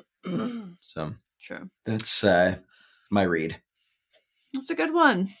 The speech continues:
Speaker 1: It's fair. Anyway,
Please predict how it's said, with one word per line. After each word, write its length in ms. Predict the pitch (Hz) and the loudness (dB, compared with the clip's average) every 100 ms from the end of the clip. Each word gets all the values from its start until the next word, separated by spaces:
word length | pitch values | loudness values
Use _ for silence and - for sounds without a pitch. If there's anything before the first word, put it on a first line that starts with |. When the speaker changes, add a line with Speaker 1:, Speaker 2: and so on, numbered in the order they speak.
| _ _ _ _ _ _ _ _ _ _ _ _ - - | _ _ _ _ _ _ _ _ _ _ _ _ -14 -14
Speaker 1:
It's 80 | - | -16
fair. 400 | - 180 165 170 - _ _ _ _ _ _ _ _ _ _ - - _ - | -2 2 2 2 -6 _ _ _ _ _ _ _ _ _ _ -20 -20 _ -12
Anyway, 580 | - 196 180 156 147 175 | -8 -6 -2 -2 -4 -8